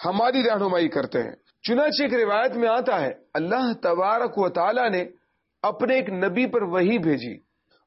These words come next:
اور ارشاد فرمایا کہ فلاں زاہد سے کہہ دو، فلاں جو عبادت گزار ہے، فلاں زاہد ہے، اس سے کہہ دو کہ تمہارا زہد اور دنیا میں بے رغبتی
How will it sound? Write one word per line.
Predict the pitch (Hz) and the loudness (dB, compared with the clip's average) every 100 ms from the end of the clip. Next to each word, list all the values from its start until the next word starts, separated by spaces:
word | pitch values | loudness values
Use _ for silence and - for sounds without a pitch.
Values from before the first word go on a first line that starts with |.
| _ | _
اور | 185 226 | 0 2
ارشاد | 220 - 220 269 214 | 2 2 2 0 0
فرمایا | 233 202 233 277 | -2 0 0 2
کہ | 269 - | -2 0
فلاں | 214 208 254 277 170 | 0 2 2 0 -2
زاہد | 110 196 214 277 - | -2 0 2 0 0
سے | 247 | -4
کہہ | 240 233 | -2 -2
دو، | 180 135 - _ _ _ _ _ _ _ _ _ | 0 -2 -4 _ _ _ _ _ _ _ _ _
فلاں | - 180 214 285 | -4 -2 0 0
جو | 262 262 | 2 2
عبادت | 208 180 180 240 190 | 2 0 0 0 0
گزار | 208 202 247 277 | -2 2 0 2
ہے، | 254 - | 0 0
فلاں | 226 254 180 | 0 0 -2
زاہد | 190 196 254 202 | -2 0 2 2
ہے، | - - - - - _ | -2 -4 -20 -20 -20 _
اس | 202 202 - | -2 -2 0
سے | 254 254 | -2 0
کہہ | 311 311 | 0 2
دو | 240 214 | 2 0
کہ | 208 208 | -2 -2
تمہارا | 202 208 220 247 180 | 0 2 2 0 -2
زہد | 120 165 196 277 262 - _ _ _ | -4 -2 0 0 -2 -18 _ _ _
اور | 196 151 127 | -2 0 0
دنیا | 202 240 285 | 2 4 2
میں | 294 285 180 127 | 2 2 0 -2
بے | 247 247 | 2 2
رغبتی | 214 196 196 254 269 | 0 -2 -2 0 2